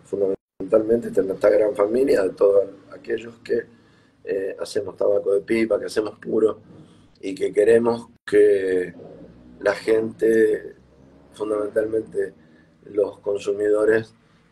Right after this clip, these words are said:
eh, sientan la, la posibilidad de estar cerca de aquellos que producen lo que ellos normalmente consumen y en ese acercamiento, eh, mano a mano,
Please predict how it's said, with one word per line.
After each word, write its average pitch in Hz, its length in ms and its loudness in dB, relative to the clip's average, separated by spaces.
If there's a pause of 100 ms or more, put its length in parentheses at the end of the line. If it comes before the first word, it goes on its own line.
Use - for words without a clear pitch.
eh, 85 260 -10
sientan 117 800 2 (140)
la, 101 340 4 (140)
la 98 140 2
posibilidad 107 800 2
de 117 80 4
estar 104 240 2
cerca 127 560 0 (480)
de 101 100 0
aquellos 113 360 -4
que - 140 -4
producen 117 840 -2
lo 101 180 0
que 104 300 2
ellos 107 400 -6 (400)
normalmente 113 600 -2
consumen 117 720 -2 (240)
y 123 100 -2
en 117 120 2
ese 123 520 0 (280)
acercamiento, 117 1300 -2 (420)
eh, 90 120 -4
mano 113 300 2
a 113 40 2
mano, 120 600 2